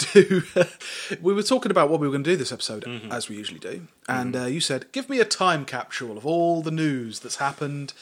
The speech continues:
Speaker 1: since I've been away
Speaker 2: Yeah.
Speaker 1: for a week, uh, entirely contactable by internet
Speaker 2: Yeah, but
Speaker 1: and phone."
Speaker 2: I made a good point of trying not to be on Twitter that much.
Speaker 1: Oh,
Speaker 2: Um,
Speaker 1: yeah, yeah. I
Speaker 2: I was
Speaker 1: was
Speaker 2: quite
Speaker 1: here. I was here. I was at home, and I did that.
Speaker 2: I was quite enjoying being,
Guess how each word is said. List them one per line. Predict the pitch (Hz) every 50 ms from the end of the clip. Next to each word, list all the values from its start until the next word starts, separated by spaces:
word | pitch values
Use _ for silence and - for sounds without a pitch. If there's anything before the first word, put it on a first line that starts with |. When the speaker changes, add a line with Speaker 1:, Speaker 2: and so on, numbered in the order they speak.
| - - - - - -
Speaker 1:
since | - - 170 170 180 - -
I've | 160 156 156 151
been | - 151 151
away | 143 135 131 123 107 98 98 95 92 -
Speaker 2:
Yeah. | 120 117 107
Speaker 1:
for | 120 120
a |
week, | 117 123 123 104 - - - - - - _ _ _ _ _ _ _ _ -
uh, | 127 120 110 110 110 107 107 _ _ _ _
entirely | - 127 120 113 - - 127 123 120 113 110 113
contactable | 110 - 123 117 113 117 - - - 104 104 104 104 104 104 _ -
by | 110 107 101 104 98 - -
internet | 101 104 98 - 104 98 101 98 - _ _
Speaker 2:
Yeah, | - 196 180
but | - 143 - 123
Speaker 1:
and | 117 110 104
phone." | - - 117 110 101 98 98 101 - _ _ _ -
Speaker 2:
I | 151 151
made | 151 156 151
a | 147
good | 135 139 139 139
point | - 127 117 - -
of | 104 - -
trying | - - 113 104 101 101
not | 98 92 - -
to | - 107
be | 117 113
on | 113 110 110
Twitter | - - 123 113 113
that | 123 120 113
much. | 117 120 117 - - - -
Speaker 1:
Oh, | 262
Speaker 2:
Um, | 233 165
Speaker 1:
yeah, | 139 113 95 - -
yeah. | - 123 107 92 - _ _ _ _ _ _ _ _ _ _ _ _ -
I | 113 117
Speaker 2:
I |
was | 131 -
Speaker 1:
was | - -
Speaker 2:
quite | - 139
Speaker 1:
here. | 160 160 147 120
I | 123 151
was | 147 135
here. | - 135 139 131 110
I | 120
was | 123 110
at | -
home, | - 127 135 117
and | 104
I | 104 104
did | 98 101
that. | - 95 95 - - - -
Speaker 2:
I | 120
was | 147 -
quite | 139 131 131 127 110
enjoying | 101 - 110 104 104 104
being, | - 101 98 98 95 95 95